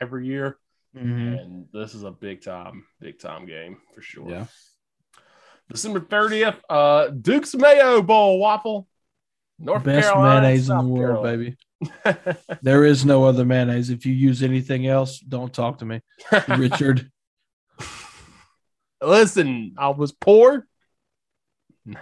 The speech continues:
Speaker 1: needed some mayonnaise.
Speaker 2: <laughs> I
Speaker 1: I
Speaker 2: did,
Speaker 1: got
Speaker 2: did.
Speaker 1: Ingles brand. <laughs>
Speaker 2: <coughs> I don't care how poor you are.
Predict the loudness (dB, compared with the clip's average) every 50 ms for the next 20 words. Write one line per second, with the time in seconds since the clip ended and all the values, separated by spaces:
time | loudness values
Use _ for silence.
0 | -16 -12 -8 -6 -4 -4 -4 -4 -6 -8 -12 _ -12 -10 -6 -2 0 0 0 0
1 | -2 -6 -8 -8 -12 -14 -18 -20 _ -20 -10 -4 -4 -4 -2 0 0 -2 0 4
2 | 4 4 6 6 4 4 4 2 2 2 2 2 2 2 2 2 0 0 0 0
3 | 0 0 -4 -6 -6 -2 2 2 2 2 0 -4 -6 _ _ -20 -20 _ _ _
4 | -20 -20 -6 -2 0 0 2 0 -2 -2 -4 0 0 0 2 0 0 2 4 4
5 | 6 6 4 2 2 4 6 6 6 6 4 2 0 0 2 4 4 6 6 4
6 | 6 6 4 2 0